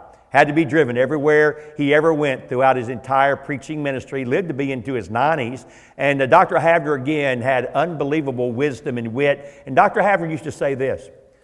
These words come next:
"What you live is what you really believe. Everything else is just religious talk.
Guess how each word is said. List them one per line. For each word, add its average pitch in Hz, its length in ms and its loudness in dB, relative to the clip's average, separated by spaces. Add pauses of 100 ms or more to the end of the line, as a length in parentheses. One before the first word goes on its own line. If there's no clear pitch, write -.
(440)
"What 196 380 6
you 208 500 -2 (380)
live 139 500 4
is 117 160 -6
what 143 260 2
you 135 200 -4
really 131 240 -2
believe. 113 520 -6 (920)
Everything 185 580 6
else 147 240 4
is 135 80 -6
just - 260 -8
religious 120 440 -6
talk. - 520 -6